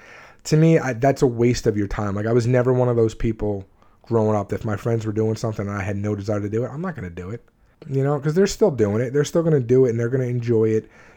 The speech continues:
Your presence there isn't gonna really make, they might, it might enhance them. You might be funny. They might enjoy hanging out with you. So it might be like, "Oh, we're gonna be sad that you're gone." But at the end of the day, they're still gonna have a good time.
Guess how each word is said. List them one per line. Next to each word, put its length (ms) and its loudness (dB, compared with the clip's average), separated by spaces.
Your 160 2
presence 480 0
there 320 4
isn't 180 2
gonna 140 0
really 420 0
make, 300 0
they 300 0
might, 180 2
it 80 6
might 160 4
enhance 440 -2
them. 160 2
You 60 2
might 140 2
be 120 -4
funny. 540 -4
They 60 -4
might 120 2
enjoy 180 4
hanging 240 0
out 160 -2
with 160 -8
you. 240 -4
So 120 -2
it 40 2
might 180 2
be 80 2
like, 140 2
"Oh, 220 2
we're 100 0
gonna 120 0
be 80 0
sad 300 0
that 80 0
you're 100 -2
gone." 360 -4
But 100 -4
at 120 0
the 60 4
end 120 2
of 60 4
the 60 2
day, 280 0
they're 100 0
still 180 -2
gonna 140 -2
have 80 -4
a 60 -6
good 160 -6
time. 320 -6